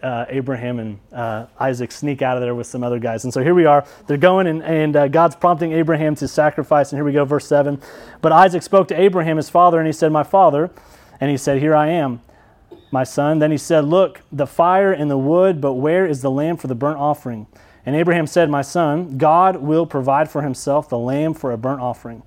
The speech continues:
So the two of them went together. Then they came to the place of which God had told them, and Abraham built an altar there, and he placed the wood in order.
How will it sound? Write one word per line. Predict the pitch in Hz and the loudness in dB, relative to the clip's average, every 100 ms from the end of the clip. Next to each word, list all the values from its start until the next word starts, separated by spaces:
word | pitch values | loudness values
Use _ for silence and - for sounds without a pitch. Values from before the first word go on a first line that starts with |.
| - - _ | -20 -20 _
So | - | -8
the | 135 | -6
two | 131 202 190 | -4 0 2
of | 135 | 0
them | 127 123 135 | -4 -4 -2
went | 139 147 - - _ | -2 -4 -8 -20 _
together. | - 131 127 110 104 _ - _ _ _ _ _ _ _ | -8 -4 -4 -6 -14 _ -20 _ _ _ _ _ _ _
Then | 180 202 | 2 2
they | 175 | 2
came | 196 196 208 | 0 0 0
to | 156 | -2
the | |
place | 143 160 165 190 - - - - - | -2 2 4 4 -2 -16 -16 -16 -6
of | 147 | -2
which | 151 147 | 0 -2
God | 135 151 170 | 0 2 2
had | 156 131 | -2 -4
told | 170 180 | -2 0
them, | 190 160 | 0 0
and | |
Abraham | 156 185 160 143 | 0 0 0 0
built | 160 160 | 0 0
an | 143 | 0
altar | 160 202 - | 0 0 -2
there, | 139 127 | -4 -2
and | 143 | -2
he | 147 | -2
placed | - 170 - | -2 -2 -2
the | 135 | -4
wood | 143 185 143 147 | 0 2 2 -2
in | 147 147 | -6 -6
order. | 147 165 127 127 | -2 -2 -2 -6